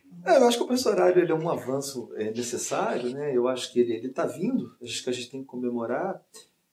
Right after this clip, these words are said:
É, nada é fácil, né? Às vezes até a gente pode passar a impressão que a gente quer que o preço horário venha correndo rapidinho e tal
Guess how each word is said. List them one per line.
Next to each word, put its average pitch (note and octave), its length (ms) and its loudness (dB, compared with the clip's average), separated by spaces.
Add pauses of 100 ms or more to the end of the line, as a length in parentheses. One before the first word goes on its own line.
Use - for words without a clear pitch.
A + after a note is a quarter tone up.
(100)
É, - 180 -2
nada D3+ 380 4
é A#2+ 40 0
fácil, E3 500 0
né? D#3+ 420 -4
Às A#2 200 -8
vezes B2+ 280 2
até A#2+ 200 -2
a B2 40 -4
gente - 160 -10
pode C3 220 -2
passar B2+ 300 -10
a - 20 -4
impressão A#2+ 460 -10
que B2+ 80 -14
a - 20 -18
gente A2+ 140 -16
quer A#2+ 100 -14
que - 60 -18
o - 40 -20
preço - 240 -12
horário A#2 320 -6
venha B2 240 -6 (120)
correndo A2 500 -6
rapidinho A2 760 -8
e - 120 -20
tal B2 360 -2